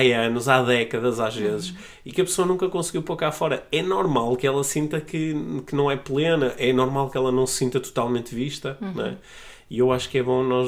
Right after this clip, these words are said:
Speaker 1: eh, eh, criarmos o espaço. Sa-, sabes que eu hoje em dia, nem, nem,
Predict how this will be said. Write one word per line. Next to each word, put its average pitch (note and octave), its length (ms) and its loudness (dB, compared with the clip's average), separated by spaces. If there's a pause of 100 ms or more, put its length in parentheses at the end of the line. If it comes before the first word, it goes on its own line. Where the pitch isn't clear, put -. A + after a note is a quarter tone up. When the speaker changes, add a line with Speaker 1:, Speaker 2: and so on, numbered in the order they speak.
(140)
Speaker 1:
eh, B2 320 -4
eh, A2 360 -6 (520)
criarmos C#3 480 4
o C#3 40 0
espaço. B2+ 420 -4
Sa-, - 260 -4
sabes E3+ 200 -6
que - 80 -6
eu F3+ 60 2
hoje E3 180 -2
em D#3 120 0
dia, F3 300 -4 (180)
nem, C#3 360 0
nem, D3 420 -2